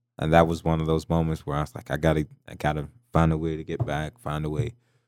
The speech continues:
Once I got there and I didn't get drafted, I was supposed to get drafted, I didn't get drafted. Now I'm like, <sighs> like, but there was teams calling and, and everything, and I chose Kansas City out of all of them. That was the least amount of money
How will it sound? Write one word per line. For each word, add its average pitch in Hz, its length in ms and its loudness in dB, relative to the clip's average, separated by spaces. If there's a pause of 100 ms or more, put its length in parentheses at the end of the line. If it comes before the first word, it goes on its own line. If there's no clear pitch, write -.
(160)
Once 87 220 6
I 85 80 8
got 82 340 4
there 82 300 4
and 78 320 -2
I - 80 -4
didn't 85 220 0
get 80 160 0
drafted, 82 580 0 (220)
I - 80 -6
was 82 80 -6
supposed 98 280 4
to 101 60 -6
get 85 140 2
drafted, 80 340 -2
I 78 60 -2
didn't 73 180 -6
get 73 140 -8
drafted. 69 420 -10 (760)
Now 82 300 6
I'm 78 120 -2
like, 71 220 -4 (420)
<sighs> - 400 -20
like, - 380 -8 (920)
but 85 420 4
there 98 120 8
was 87 180 4
teams 98 360 0
calling 85 600 4
and, 73 280 -8 (340)
and 80 100 -4
everything, 82 480 -4
and 76 120 -8
I 78 60 -4
chose 92 400 4
Kansas 85 400 -2
City 85 240 0
out 73 140 -4
of 71 60 -4
all 78 220 -4
of 78 80 -14
them. 87 340 -8 (180)
That 85 160 0
was 85 180 -8
the - 80 -12
least 85 280 -4
amount 73 260 -14
of - 140 -20
money - 240 -16